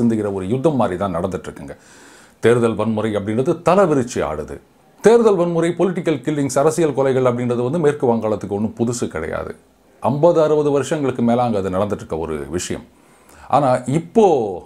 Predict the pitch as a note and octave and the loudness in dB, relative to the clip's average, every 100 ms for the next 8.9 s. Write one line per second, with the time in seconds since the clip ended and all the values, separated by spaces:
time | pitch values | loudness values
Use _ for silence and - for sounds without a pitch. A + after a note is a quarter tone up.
0 | - G#2+ C#3+ - A#2+ F#2+ C3+ C#3 B2 G#2 | -10 -4 -4 -2 -4 0 0 2 0 -2
1 | G#2+ G2+ G2+ F#2+ G2+ B2 G#3 B2 F3+ F3 | -4 -4 -2 -4 -4 -2 0 2 2 2
2 | B2 A2 G#2+ F#2+ - F2+ - - - - | 0 -2 -2 -4 -4 -8 -8 -16 -18 -20
3 | - - - - F3 G#3 F3+ B2+ G#2 G2+ | -20 -20 -20 -2 2 2 2 0 -2 -2
4 | F#2 C3+ A2+ F2+ D#2 C#2 - _ _ - | 0 2 2 0 -4 -8 -14 _ _ 2
5 | E3+ A3+ G#3+ F3 D#3 C#3 A#2+ G2+ F#2 D#2+ | 4 4 4 2 2 -4 -6 -4 -4 -8
6 | C2+ - _ _ _ - E3 E3 C#3 A2 | -14 -18 _ _ _ -4 -2 2 2 2
7 | F#3 A#2 C3 F3 C3+ C#3 B2 G#2 G#2 F#2+ | 0 2 4 2 2 0 0 -2 -4 -4
8 | E2 D#2 A#2+ D#3+ G3 A3+ F#3 C3+ | -6 -4 0 2 4 4 4 0